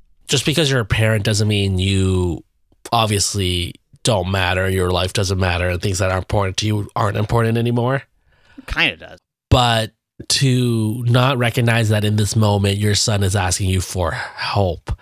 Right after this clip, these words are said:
Speaker 1: and asking you to be seen by you.
Speaker 2: Right.
Speaker 1: And then s-, telling him that he's self-centered when he's, all he's asking is to be seen by you and be heard from y-, by you
Speaker 2: Right.
Speaker 1: is, like, a poor move.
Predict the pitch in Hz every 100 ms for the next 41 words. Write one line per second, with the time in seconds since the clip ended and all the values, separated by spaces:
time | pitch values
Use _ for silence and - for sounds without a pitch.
0 | _ - 123 107 113 104 110 101 117 107
1 | - - 135 120 107 98 92 90 87 78
2 | 76 123 101 - _ _ _ _ - -
3 | _ 123 117 113 113 - _ - - -
4 | 147 165 151 147 123 104 120 - 127 117
5 | - - 117 101 90 82 - _ _ _
6 | 135 120 117 120 - - 135 143 127 117
7 | 107 - 113 107 104 101 - 120 113 104
8 | - - 127 120 107 95 82 87 87 90
9 | 95 90 - 131 123 110 - 92 92 101
10 | 101 90 85 82 - _ _ 127 113 107
11 | _ _ 120 107 92 87 - - _ _
12 | _ 120 - 143 107 107 90 80